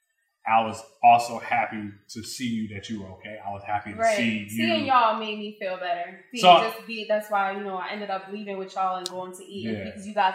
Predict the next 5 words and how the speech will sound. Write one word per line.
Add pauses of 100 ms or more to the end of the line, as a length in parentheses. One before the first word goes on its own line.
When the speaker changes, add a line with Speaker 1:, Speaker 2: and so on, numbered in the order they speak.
Speaker 2:
understood,
like, (260)
literally
understood. (200)
Not,